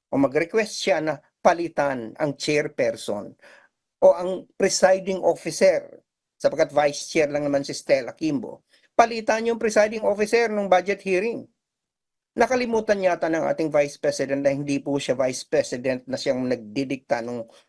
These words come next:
sa kanyang opisina. Hindi po yun opisina niya, yun po ay co-equal branch of government.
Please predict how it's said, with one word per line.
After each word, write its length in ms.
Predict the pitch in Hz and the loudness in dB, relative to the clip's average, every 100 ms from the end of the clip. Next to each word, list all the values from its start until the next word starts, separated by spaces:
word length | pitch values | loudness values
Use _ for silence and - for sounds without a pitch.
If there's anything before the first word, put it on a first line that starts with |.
| _ | _
sa 80 | - | 2
kanyang 320 | 165 180 185 | 2 2 -2
opisina. 560 | 165 170 160 165 156 139 - _ _ _ _ _ _ | -2 -4 0 2 2 0 -4 _ _ _ _ _ _
Hindi 400 | 214 220 208 220 | 0 2 0 -2
po 220 | - 226 | -2 0
yun 180 | 214 220 | 2 0
opisina 640 | 190 180 208 - 214 202 190 | 0 -2 -2 0 2 4 4
niya, 240 | 202 226 | 2 -2
yun 240 | 208 202 | 0 0
po 240 | 202 226 233 | 0 0 2
ay 540 | 185 220 277 339 330 _ _ _ _ _ _ _ | 4 4 4 0 -6 _ _ _ _ _ _ _
co-equal 720 | 233 220 226 233 220 233 214 | 2 2 2 -2 2 0 0
branch 480 | 160 180 202 220 196 | 0 2 2 0 0
of 160 | 185 | 0
government. 640 | 165 196 196 202 180 247 | 0 0 2 0 0 0